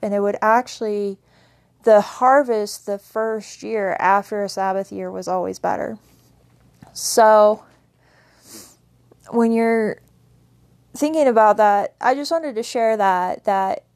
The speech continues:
it actually is done in agriculture today. And I've heard many farmers doing it in the area where they let, they, they grow for six years, and then they let one of the fields,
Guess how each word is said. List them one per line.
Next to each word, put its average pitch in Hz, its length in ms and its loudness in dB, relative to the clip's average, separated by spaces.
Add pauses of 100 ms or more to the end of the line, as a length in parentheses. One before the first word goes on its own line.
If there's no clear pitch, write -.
(400)
it 226 200 0
actually 285 580 0
is 240 360 2
done 196 680 2
in 233 140 -8
agriculture 190 800 -8
today. 208 320 -2
And 196 140 -2
I've 202 160 -2
heard 269 420 0
many 202 240 -4
farmers 190 680 0
doing 220 520 -4
it 196 300 -6
in 208 120 -2
the 202 120 -4
area 202 500 4
where 190 280 -2
they 196 280 -2
let, 208 500 6 (920)
they, 208 500 2
they 208 160 4
grow 202 380 4
for 254 180 -8
six - 360 -10
years, 202 580 -2 (380)
and 202 160 -2
then 202 140 0
they 190 160 0
let 196 360 6
one 202 220 -2
of 202 100 0
the 214 80 -2
fields, 185 720 -4